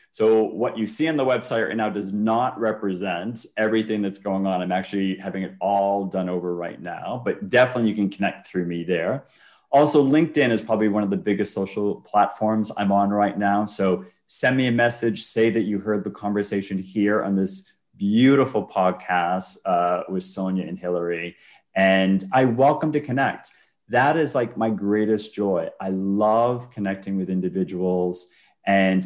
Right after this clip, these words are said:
it's an openness. It's not a sales pitch. Don't worry if, like, "Oh, if I reach out to Brian, he's gonna try and sell me his program." I hate that.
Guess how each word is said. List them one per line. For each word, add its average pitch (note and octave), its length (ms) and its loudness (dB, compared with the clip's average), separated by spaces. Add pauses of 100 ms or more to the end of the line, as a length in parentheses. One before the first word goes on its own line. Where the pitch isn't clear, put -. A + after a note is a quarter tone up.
it's G#2+ 140 -2
an G#2 180 2
openness. F#2+ 640 0
It's F#2 160 -10
not A2 200 2
a A#2 80 2
sales A2+ 560 4
pitch. - 560 -6
Don't G#2+ 260 -2
worry G#2+ 240 6
if, G2+ 80 -2
like, F#2+ 160 2
"Oh, F#2+ 100 0
if F#2+ 60 0
I G2 40 -2
reach A#2+ 200 -2
out A2 160 0
to G#2 60 -2
Brian, G#2 240 2
he's F#2+ 60 -2
gonna G2 140 -2
try G#2 220 -2
and G2+ 140 -2
sell G2 160 -2
me F#2+ 80 0
his F#2 120 -2
program." G2 420 0 (280)
I B2+ 140 4
hate C#3 300 0
that. D3 340 0